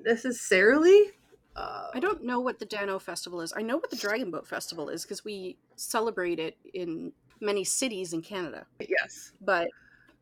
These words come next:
Speaker 2: uh,
Speaker 1: Uh,
Speaker 2: but the Dano Festival I'm not familiar with.
Speaker 1: So the Dano Festival is a Korean holiday that falls on the fifth day of the fifth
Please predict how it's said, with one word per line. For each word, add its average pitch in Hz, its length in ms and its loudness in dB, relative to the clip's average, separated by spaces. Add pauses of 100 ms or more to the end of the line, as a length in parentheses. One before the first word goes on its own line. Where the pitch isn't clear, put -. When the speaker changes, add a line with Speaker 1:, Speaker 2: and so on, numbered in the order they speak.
(140)
Speaker 2:
uh, 214 60 -6
Speaker 1:
Uh, 180 320 -2
Speaker 2:
but 208 140 -4
the 214 80 -4
Dano 233 260 -2
Festival 196 400 -6
I'm 180 120 -6
not - 180 -12
familiar - 320 -10
with. - 360 -16
Speaker 1:
So 202 200 2
the 196 100 12
Dano 240 460 8
Festival 202 960 2
is 180 800 2
a 190 80 -4
Korean 202 540 0
holiday 185 760 2
that 180 200 -4
falls 196 400 0
on 185 160 -4
the 175 80 -4
fifth - 560 0
day 190 320 6
of - 140 -10
the 175 140 -10 (120)
fifth 269 220 6